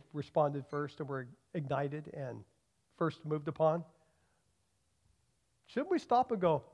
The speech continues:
"Okay, God, you know something we don't. How come always young people always respond first? What's going on, God? You, you're s-, pretty smart." <laughs> Yeah.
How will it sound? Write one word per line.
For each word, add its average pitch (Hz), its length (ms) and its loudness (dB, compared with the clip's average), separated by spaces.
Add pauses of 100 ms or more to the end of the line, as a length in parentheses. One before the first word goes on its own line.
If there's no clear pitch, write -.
(280)
"Okay, 180 340 8
God, 147 320 4
you 202 100 -2
know 247 120 4
something 175 380 2
we 160 120 0
don't. 143 300 0 (1500)
How 262 140 -4
come 233 220 0
always 190 340 2
young 170 220 2
people 139 260 -4
always 135 360 0
respond 117 440 -6
first? 117 300 -8
What's 233 160 -14
going 170 300 2
on, 123 220 -2
God? 123 420 -6
You, 277 260 -8 (320)
you're 240 140 -12
s-, - 120 -18 (100)
pretty 202 180 -8
smart." 131 560 -6 (2000)
<laughs> - 80 -4 (1400)
Yeah. 135 260 -2